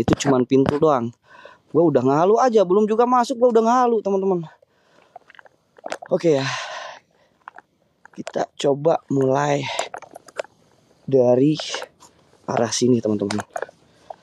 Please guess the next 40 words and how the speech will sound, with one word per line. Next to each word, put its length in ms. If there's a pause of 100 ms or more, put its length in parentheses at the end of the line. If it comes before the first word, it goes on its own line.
(280)
Bentar, 160
Cok. 240 (1500)
Bentar, 240
guys, 240
slow 160
dulu, 240
ya. 160 (560)
Si 160
Gijon 320
tadi 240
lupa, 320
men. 240
Padahal 240
di 80
sini 240
ada 80
rumah 240
Ustadz 400
di 80
belakang 400
gua, 240
ya. 240
Eh, 80
di 80
belakang 320
sini 160
ada 160
rumah 160
Ustadz. 320 (320)
Di 160
mana? 240
Konon 320
katanya 400
rumah 240
Ustadz 320
itu 160
juga 240
cukup 240
angker, 320
cuy. 320